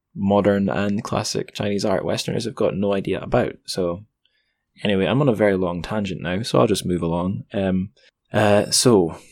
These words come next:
international and Western publishers. Now, these guys were busy, busy, busy.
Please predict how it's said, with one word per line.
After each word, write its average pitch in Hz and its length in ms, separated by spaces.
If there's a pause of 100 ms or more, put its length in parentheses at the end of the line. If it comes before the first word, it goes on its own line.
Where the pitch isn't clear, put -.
(300)
international 120 680
and 104 180
Western 101 380
publishers. 90 600
Now, 90 240
these 113 260
guys 98 480 (280)
were 90 440 (340)
busy, 85 240
busy, 82 260
busy. 82 480